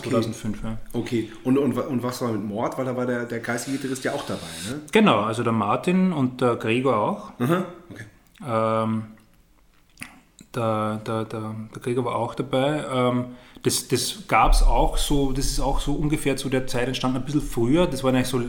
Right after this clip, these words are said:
Speaker 1: so, so ein, bei so, bei, bei diversen Konzerten, wo sich, die Leute haben sich ja schon gekannt, ja.
Speaker 2: Mhm.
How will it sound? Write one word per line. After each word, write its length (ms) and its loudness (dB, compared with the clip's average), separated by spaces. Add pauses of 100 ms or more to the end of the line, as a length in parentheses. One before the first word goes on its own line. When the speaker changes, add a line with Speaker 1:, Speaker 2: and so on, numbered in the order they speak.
(140)
Speaker 1:
so, 380 0
so 180 -6
ein, 200 -6 (120)
bei 100 -6
so, 320 -10 (840)
bei, 100 -8
bei 80 -4
diversen 340 0
Konzerten, 520 2
wo 80 4
sich, 260 -2 (180)
die 60 0
Leute 220 4
haben 60 2
sich 80 2
ja 60 2
schon 120 0
gekannt, 400 0
ja. 160 4
Speaker 2:
Mhm. 160 4